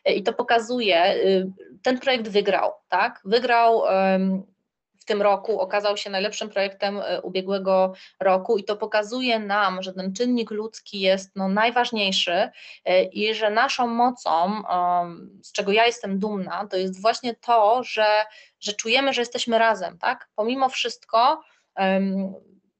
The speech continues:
działamy tak, by działać sprawnie, efektywnie, e, ale też stabilnie i bezpiecznie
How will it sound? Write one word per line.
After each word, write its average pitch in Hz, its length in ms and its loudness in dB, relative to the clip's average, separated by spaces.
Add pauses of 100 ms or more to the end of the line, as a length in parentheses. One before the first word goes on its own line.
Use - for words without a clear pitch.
(120)
działamy 226 460 2 (120)
tak, 240 360 0
by 208 120 -10
działać 214 460 0
sprawnie, 226 600 -2
efektywnie, 220 800 -4
e, 233 440 0
ale 214 200 2
też 254 180 -2
stabilnie 233 880 -2
i 208 80 -10
bezpiecznie 214 840 -4